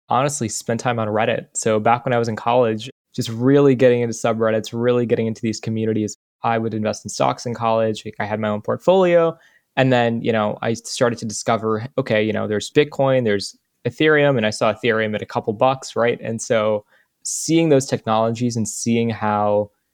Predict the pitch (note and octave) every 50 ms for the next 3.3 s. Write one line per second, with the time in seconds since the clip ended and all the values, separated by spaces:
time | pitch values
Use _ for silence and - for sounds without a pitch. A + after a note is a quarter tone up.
0 | _ _ _ - - - - A2+ G#2+ A2 A2+ B2+ C#3 F3 A3 A3 - - - A#2+
1 | A2+ A2 A2 G#2+ G#2+ G#2 - - A2+ G#2 G#2 G#2 G2+ - - D3 D#3 E3 D#3+ D#3+
2 | C#3+ - A2+ G#2+ G2+ - - A2+ G#2+ G2+ C3+ D3 D#3+ - - B2 A2 G#2+ - -
3 | A2+ G#2+ G#2 G2+ G2+